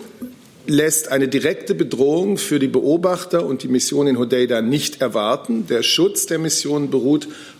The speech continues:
auf Sicherheitsgarantien der Konfliktparteien und auf spezifischen Vorkehrungen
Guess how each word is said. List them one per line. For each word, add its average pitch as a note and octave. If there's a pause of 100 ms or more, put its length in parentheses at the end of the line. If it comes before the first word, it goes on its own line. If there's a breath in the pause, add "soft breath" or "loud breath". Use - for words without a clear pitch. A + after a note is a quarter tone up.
auf B2
Sicherheitsgarantien B2
der A2
Konfliktparteien C#3+
und F3
auf B2+
spezifischen C3
Vorkehrungen A#2+